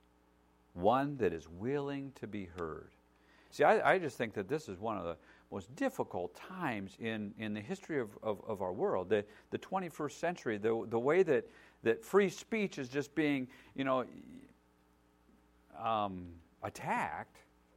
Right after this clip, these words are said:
And I think that that's one of the things that's happening in our world, is that we just are intimidated as Christians,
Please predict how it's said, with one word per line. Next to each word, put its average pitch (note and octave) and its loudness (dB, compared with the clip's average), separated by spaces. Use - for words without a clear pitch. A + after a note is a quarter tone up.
And A2 0
I B2 2
think C3 -4
that C3+ -2
that's A#2 2
one A2+ -4
of G#2+ -4
the G#2 -4
things G#2+ -6
that's G2 -6
happening A#2 -6
in D2+ -8
our E2 -4
world, G2 -4
is D#2 -14
that E2+ -4
we C3 -6
just G2+ -8
are F2+ -4
intimidated F2 -8
as F2+ -10
Christians, F2 -12